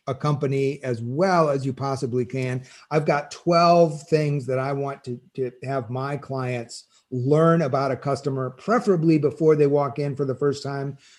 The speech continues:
but certainly knowing about after that first conversation. So that's kind of my baseline, what I think you should, should do. And, um, I guess start with that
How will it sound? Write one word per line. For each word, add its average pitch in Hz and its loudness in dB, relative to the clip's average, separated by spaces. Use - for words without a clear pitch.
but 160 2
certainly 165 0
knowing 160 2
about 147 0
after 156 -2
that 135 -4
first 139 2
conversation. 131 -4
So 180 0
that's 196 -6
kind 175 -4
of 147 -2
my 190 4
baseline, 156 2
what 143 -2
I 160 0
think 160 -2
you 156 2
should, 143 -2
should 131 -6
do. 139 4
And, 147 -2
um, 147 -4
I 160 0
guess 220 0
start - -4
with 151 0
that 147 -4